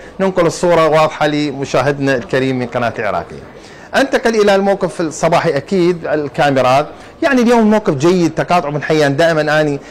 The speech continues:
اسميه المعبر الرئيسي من ساحه الدلال الى تقاطع من حيان الى السير القادم من اسكان، السير النازل مطار المثنى. الموقف جيد بالوقت الحاضر، يعني، آه، خلال هذه ال-، الوقت هذا.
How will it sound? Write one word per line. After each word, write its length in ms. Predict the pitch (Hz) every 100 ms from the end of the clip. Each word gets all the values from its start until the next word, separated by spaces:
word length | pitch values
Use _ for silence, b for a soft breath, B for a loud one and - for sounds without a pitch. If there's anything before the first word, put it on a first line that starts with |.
| B
اسميه 380 | 139 - 160 175
المعبر 640 | 156 170 156 151 156 147
الرئيسي 600 | 143 139 180 170 - 151
من 260 | 143 139 131
ساحه 300 | - 147 143 147
الدلال 560 | 127 139 143 143 143 139 B B
الى 460 | 139 139 135 113 120
تقاطع 340 | 139 151 143 135
من 100 | 127
حيان 360 | 143 139 139 131
الى 340 | 139 135 135 131 B B
السير 640 | 135 139 135 165 180 269
القادم 300 | 226 196 202
من 100 | 185
اسكان، 420 | 165 - 175 180 185
السير 240 | - 180
النازل 300 | 170 170 165
مطار 280 | 160 160 156
المثنى. 460 | 151 143 202 214 233 B -
الموقف 300 | 233 277 190
جيد 300 | 143 185 147
بالوقت 280 | 143 139 139
الحاضر، 440 | - 139 131 123 - 123
يعني، 380 | 120 117 123 104
آه، 380 | 82 117 110 71
خلال 360 | - 139 127 113
هذه 400 | 123 120 120 117 B B -
ال-، 180 | 117
الوقت 580 | 90 123 123 135 - -
هذا. 140 | 113